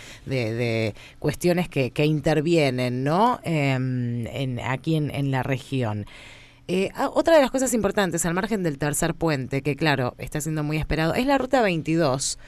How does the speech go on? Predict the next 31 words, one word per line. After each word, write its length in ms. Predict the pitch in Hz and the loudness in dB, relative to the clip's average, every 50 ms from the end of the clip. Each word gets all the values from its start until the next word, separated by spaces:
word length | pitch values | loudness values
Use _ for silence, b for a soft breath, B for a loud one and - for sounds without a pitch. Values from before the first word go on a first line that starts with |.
| B B B B B B B | B B B B B B B
eh, 280 | B - 151 156 165 165 165 | B -2 0 2 0 0 0
que 280 | - 156 170 185 - - | 0 2 2 2 0 0
se 140 | 131 - 151 | -4 -6 -6
está 400 | 127 - - 165 170 180 - - - - - - - - - | -6 -6 -4 -2 0 0 -2 -4 -8 -20 -20 -20 -20 -12 -6
ensanchando 880 | - 196 180 165 160 - - 160 156 156 - 180 165 139 127 127 123 131 | -2 0 0 0 0 -2 -2 -2 -2 -2 -2 -2 -2 -2 -2 -2 -4 -4
en 60 | 127 | -4
el 80 | 120 - | -4 -4
común 220 | 131 131 139 147 | -4 -4 -2 -2
denominador, 540 | 147 143 135 127 131 127 123 120 120 127 123 | -2 -4 -4 -4 -4 -4 -4 -2 -4 -4 -2
para 120 | - 135 | -2 -2
decirlo. 280 | 139 139 170 160 165 156 | -2 -2 -2 -2 -2 -2
Pero, 240 | - 185 185 170 - | -2 -2 0 0 0
eh, 260 | - 185 190 190 185 | 0 0 0 2 2
había 260 | 180 170 208 240 277 | 2 2 2 2 2
un 300 | 285 277 269 247 233 226 | 2 2 2 2 0 0
inconveniente 560 | 214 196 175 202 196 196 196 233 254 247 254 - | 0 0 0 0 0 0 0 0 0 0 0 2
con 180 | 208 202 202 | 2 2 2
alguien 340 | 208 220 226 226 233 220 196 | 2 2 2 2 0 0 0
que, 300 | - 196 208 214 220 - - | 0 2 4 4 4 2 0
eh, 60 | 165 | -2
no 160 | 175 180 185 | -2 0 0
quería 200 | 185 208 208 208 202 | 2 2 2 2 2
correr 320 | 165 147 - 175 180 196 | 2 0 0 0 -2 -2
su, 340 | - - - 180 160 135 139 | -2 -2 0 0 0 0 -2
su 200 | - - 151 - | -2 -4 -4 0
casa, 420 | 180 196 202 202 - - 170 147 | 2 2 4 4 2 2 2 2
¿no? 100 | 143 156 | 0 0
En 60 | 175 | 0
la 100 | 180 170 | 0 -2
zona 280 | - - 175 180 175 160 | -2 -2 0 0 0 2
de, 240 | 139 135 127 120 | 2 2 0 0